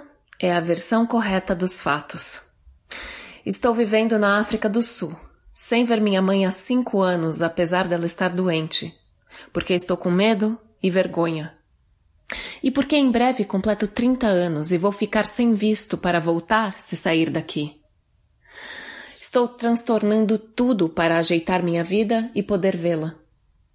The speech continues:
Mas ela está em Nakuru, em colapso, e vão levar seus rins ao Hospital Kenyatta, em Nairobi, onde há um aparelho de diálise e uma tempestade tropical de especialistas esperando por ela.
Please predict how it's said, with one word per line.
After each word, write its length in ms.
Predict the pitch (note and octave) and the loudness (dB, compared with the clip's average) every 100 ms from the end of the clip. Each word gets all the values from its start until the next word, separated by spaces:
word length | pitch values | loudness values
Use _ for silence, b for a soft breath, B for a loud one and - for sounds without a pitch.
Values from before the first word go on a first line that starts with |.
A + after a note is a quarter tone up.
| _ - B B B B | _ -20 B B B B
Mas 140 | F#3 | -2
ela 100 | G#3 | 0
está 260 | G#3+ A3 A#3 | 0 0 2
em 80 | A#3 | 2
Nakuru, 560 | F#3+ F#3 F3 E3+ F3+ F3+ - _ _ _ _ - | 2 0 0 0 0 -2 -12 _ _ _ _ -4
em 100 | F#3 | -2
colapso, 800 | F#3 E3+ E3+ E3 - - D#3 - _ _ _ B B B - | 0 2 2 0 -2 -2 -2 -10 _ _ _ B B B -4
e 80 | |
vão 160 | G3+ B3+ | 2 2
levar 280 | C#4 A3+ A#3 | 4 2 0
seus 300 | - G#3+ - | 0 -2 0
rins 240 | A3+ A3+ | 2 2
ao 140 | G3+ F3+ | 2 2
Hospital 460 | F#3 G3 - G3 | 0 -2 0 0
Kenyatta, 680 | G3 G3+ F#3 F#3 F#3+ F#3 E3+ | 0 0 2 2 2 0 0
em 120 | D#3+ | 0
Nairobi, 840 | F3 F3+ F3 E3+ D#3+ F3+ F#3+ - - _ | 2 2 4 2 0 0 0 -2 -12 _
onde 280 | G3+ G3 G3+ | 0 2 2
há 100 | A3 | 2
um 100 | G#3+ | 2
aparelho 540 | G#3 G3+ F3+ G3 G3 | 0 0 2 2 2
de 140 | F#3 E3+ | 0 0
diálise 720 | F3+ E3 F3 G#3+ A#3 B3+ - _ | 2 2 2 2 0 -4 -8 _
e 120 | - A3 | -2 0
uma 160 | G#3 | 0
tempestade 760 | G#3 C#4 D4 B3 - B3 A#3 A3+ | 0 -2 0 -2 0 0 -2 -2
tropical 640 | C#4+ D#4+ C#4+ - A#3 A3+ | 0 0 -2 0 2 2
de 140 | F#3 | 2
especialistas 840 | F3+ F3+ - F3+ F#3 F#3 A3 - D#3+ | 0 0 -2 -2 0 0 0 0 0
esperando 460 | E3+ - E3+ E3+ | 0 0 0 0
por 180 | E3 E3 | -2 0
ela. 400 | D#3 C#3+ D3+ - | 0 0 -4 -10